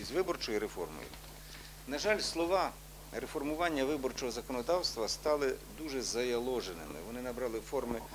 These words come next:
гасла, за яким дуже часто ховаються вузькополітичні, е, я б сказав, навіть вузько, м, навіть не корпоративні, а якісь клікові інтереси,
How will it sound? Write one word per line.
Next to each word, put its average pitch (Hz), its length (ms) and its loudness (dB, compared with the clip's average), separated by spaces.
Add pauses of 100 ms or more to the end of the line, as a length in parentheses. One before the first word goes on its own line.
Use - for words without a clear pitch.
(340)
гасла, 131 540 4 (500)
за 110 140 0
яким 127 320 2
дуже 123 240 -2
часто 143 380 0
ховаються 127 600 -2 (100)
вузькополітичні, 131 1160 -4 (560)
е, 107 220 0
я 131 140 2
б 131 60 -6
сказав, 123 220 -4
навіть 123 280 0 (100)
вузько, 120 720 2
м, 107 500 -8 (400)
навіть 120 300 -6
не 120 100 -4
корпоративні, 117 840 -2
а 104 40 -4
якісь 110 360 -4 (140)
клікові 113 640 -4
інтереси, 110 640 -2